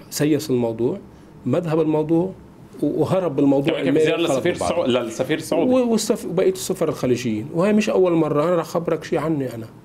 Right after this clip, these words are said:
Speaker 1: انا من اكثر من سنه طلعت على الهواء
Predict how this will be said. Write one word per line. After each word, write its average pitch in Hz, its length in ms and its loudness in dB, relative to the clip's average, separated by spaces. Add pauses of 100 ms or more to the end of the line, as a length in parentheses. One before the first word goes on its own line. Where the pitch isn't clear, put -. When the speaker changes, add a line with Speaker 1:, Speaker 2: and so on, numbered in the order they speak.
(640)
Speaker 1:
انا 180 160 2
من 165 140 2
اكثر 175 260 0
من 135 160 4
سنه 110 320 -2 (120)
طلعت 156 220 -2
على 135 100 0
الهواء 143 380 0